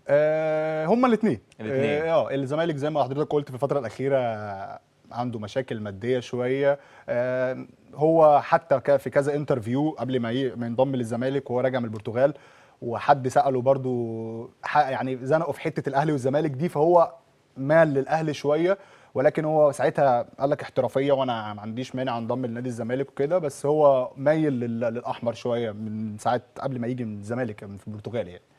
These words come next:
Speaker 2: شايفها هتبقى صفقة مفيدة للنادي الأهلي؟
Speaker 1: آه، في ظل أداء، آه، لاعبي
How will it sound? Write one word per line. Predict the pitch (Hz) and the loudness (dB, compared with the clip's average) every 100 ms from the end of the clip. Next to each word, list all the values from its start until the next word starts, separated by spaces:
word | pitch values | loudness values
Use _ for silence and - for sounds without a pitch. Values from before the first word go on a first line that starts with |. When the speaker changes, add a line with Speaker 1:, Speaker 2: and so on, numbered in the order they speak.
| - | -20
Speaker 2:
شايفها | - 123 147 | -4 -2 0
هتبقى | 147 113 101 | 0 -2 -4
صفقة | 151 - 135 | -6 -2 -2
مفيدة | 113 131 139 | -2 -4 -4
للنادي | 117 107 120 | -4 -4 -6
الأهلي؟ | 123 143 165 180 _ _ - _ _ | -4 -6 -10 -16 _ _ -20 _ _
Speaker 1:
آه، | - 120 135 139 135 | -6 -2 -2 0 -2
في | - 147 | -4 4
ظل | 151 214 170 | 6 6 4
أداء، | 139 123 123 117 123 165 165 - | 2 2 0 -2 2 4 4 2
آه، | 113 110 104 101 | -4 -4 -4 -8
لاعبي | 104 107 104 147 131 110 | -6 -6 -4 -4 -4 -6